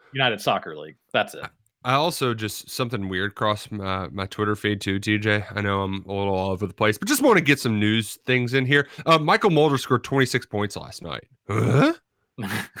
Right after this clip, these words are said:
Speaker 1: I always liked Michael Mulder. He,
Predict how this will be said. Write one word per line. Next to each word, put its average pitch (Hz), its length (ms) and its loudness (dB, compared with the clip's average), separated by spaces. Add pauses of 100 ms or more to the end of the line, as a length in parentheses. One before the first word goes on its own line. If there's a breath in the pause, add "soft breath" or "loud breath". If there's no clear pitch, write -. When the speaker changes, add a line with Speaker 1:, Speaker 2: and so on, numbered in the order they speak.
(680 loud breath)
Speaker 1:
I 202 140 6
always 370 260 6
liked 175 220 4
Michael 123 320 -2
Mulder. 98 360 -6
He, 180 280 0